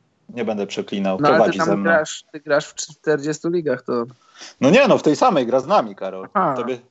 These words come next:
Speaker 1: to, tobie też łomot spuści, chociaż wątpię w to.
Speaker 2: No
Speaker 1: On to,
Speaker 2: zobaczymy.
Speaker 1: on nie, on w tym tygodniu to przegra, to ja mówię on, on tape, zobaczysz. W trójkach wygram, wygram w, z gry, w osobistych i co najwyżej będzie remis, bo jeszcze tu bloki, spoko,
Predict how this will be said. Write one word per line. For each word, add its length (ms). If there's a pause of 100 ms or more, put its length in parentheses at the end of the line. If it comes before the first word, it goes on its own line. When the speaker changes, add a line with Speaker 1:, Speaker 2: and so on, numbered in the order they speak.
Speaker 1:
to, 180
tobie 260
też 220
łomot 280
spuści, 640
chociaż 340
wątpię 380
w 40
to. 160 (920)
Speaker 2:
No 100 (100)
Speaker 1:
On 160
to, 100
Speaker 2:
zobaczymy. 300
Speaker 1:
on 160
nie, 280
on 80
w 20
tym 120
tygodniu 280
to 100
przegra, 440
to 100
ja 100
mówię 260
on, 140
on 160
tape, 360 (140)
zobaczysz. 600 (460)
W 60
trójkach 440
wygram, 500
wygram 380
w, 260
z 60
gry, 280
w 60
osobistych 680
i 160
co 120
najwyżej 360
będzie 280
remis, 300
bo 120
jeszcze 200
tu 100
bloki, 460
spoko, 600